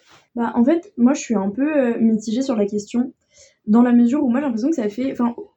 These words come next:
au début, l'opposition entre, euh, les films qui sortaient sur Netflix et les films qui sortaient en cinéma, elle avait lieu dans la mesure où il y avait une vraie différence, je trouve, dans la manière de produire, enfin, dans la production des films et dans le type de film qui était proposé.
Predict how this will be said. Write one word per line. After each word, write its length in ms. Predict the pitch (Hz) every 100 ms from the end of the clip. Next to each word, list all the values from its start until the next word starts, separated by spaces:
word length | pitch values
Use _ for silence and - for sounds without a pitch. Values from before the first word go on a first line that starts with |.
| -
au 100 | 247
début, 480 | 220 254 226 311 330
l'opposition 640 | 226 240 247 240 233 285 269
entre, 260 | 214 247
euh, 340 | 262 240 214 202
les 160 | 208
films 220 | 208 262 254
qui 100 | 226
sortaient 300 | 214 - 233
sur 120 | 226
Netflix 420 | 208 - 262 262
et 60 | -
les 60 | 208
films 160 | 240
qui 60 | 240
sortaient 240 | 220 208
en 80 | 214
cinéma, 480 | 208 208 208 240 254
elle 160 | 220 214
avait 520 | 214 208 240 247 -
lieu 540 | 220 214 220 247 254 254 _ _ _ -
dans 120 | 208
la 100 | 220
mesure 340 | 220 220 262 247
où 360 | 233 247 - 214
il 80 |
y 20 | 214
avait 120 | 202
une 140 | 202
vraie 140 | 202 214
différence, 400 | 220 233 233 220
je 40 |
trouve, 180 | 208 214
dans 60 | 214
la 340 | 190 190 185 -
manière 300 | 208 208 214
de 100 | 208
produire, 380 | 196 208 226
enfin, 120 | 233 214
dans 100 | 196
la 80 |
production 400 | 190 208 214 240
des 100 | 226
films 320 | 214 - 233 233
et 80 |
dans 80 | 202
le 60 | 202
type 140 | 208 202
de 80 |
film 180 | 220 240
qui 100 | 233
était 120 | 202
proposé. 540 | 202 202 190 190 262